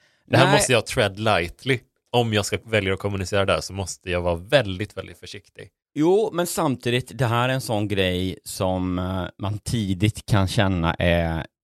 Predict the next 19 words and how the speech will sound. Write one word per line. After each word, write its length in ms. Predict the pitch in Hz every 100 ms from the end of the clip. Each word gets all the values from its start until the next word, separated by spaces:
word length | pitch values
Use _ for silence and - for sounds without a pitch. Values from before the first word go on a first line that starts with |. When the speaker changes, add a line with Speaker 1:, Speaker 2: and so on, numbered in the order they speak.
| -
Speaker 2:
avgörande 920 | 98 90 85 92 92 113 120 117 120
för, 460 | - 87 82 85 101 - _
ska 180 | - 110
det 80 |
vara 160 | 101 110
Speaker 1:
Mm. 120 | 139
Speaker 2:
så 120 | 92
här, 100 | 95
så 140 | 78 95
är 60 |
det, 100 | 92
det 160 | 95 104 - -
inser 420 | 113 90 - 95
man 180 | 110 127
ju 100 | 113
så 100 | 101
rätt 140 | 90
snabbt 380 | - 92 - -
att 200 | 85